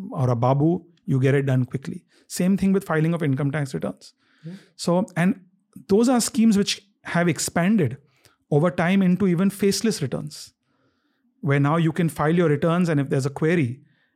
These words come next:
Speaker 1: and an assessing officer says that if you've paid X amount of tax, I think you owe us Y amount of tax,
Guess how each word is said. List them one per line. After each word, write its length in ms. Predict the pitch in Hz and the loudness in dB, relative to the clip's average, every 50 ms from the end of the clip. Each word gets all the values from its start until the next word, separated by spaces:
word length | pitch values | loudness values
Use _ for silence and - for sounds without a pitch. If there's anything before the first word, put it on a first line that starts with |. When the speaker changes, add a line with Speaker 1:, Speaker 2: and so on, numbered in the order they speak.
| _ _ - | _ _ -6
Speaker 1:
and 120 | - 139 | -4 -2
an 160 | 139 143 156 - | 0 -2 -2 -2
assessing 440 | 170 147 127 - 170 143 - 185 165 | -2 -2 -2 0 -2 -2 0 0 0
officer 340 | 147 139 139 151 - - 160 | 0 0 -2 -4 -2 -2 -2
says 300 | 151 - 165 147 151 151 | -2 -2 -2 -2 0 0
that 120 | 156 151 | 0 -2
if 100 | 143 131 | 0 0
you've 260 | 143 156 156 151 - - | 0 0 0 -2 -2 -2
paid 220 | 156 151 160 175 | 0 0 0 0
X 220 | 160 147 - - | 0 -2 -2 -2
amount 280 | 185 165 156 151 151 151 | -2 0 0 0 0 -2
of 120 | 156 - | -4 -4
tax, 260 | - 151 151 160 - - | -4 -4 -4 -4 -4 -4
I 120 | 147 143 | -4 -4
think 220 | 135 160 165 156 156 | -2 -4 -4 -2 -2
you 100 | 175 160 | -2 0
owe 120 | 147 147 | 0 0
us 160 | 147 151 139 | 0 -2 -2
Y 200 | 139 139 151 175 | -2 -2 0 0
amount 260 | 175 160 143 131 127 127 | 2 2 2 0 0 -2
of 100 | - - | -4 -8
tax, 300 | - - - - - | -10 -12 -12 -14 -20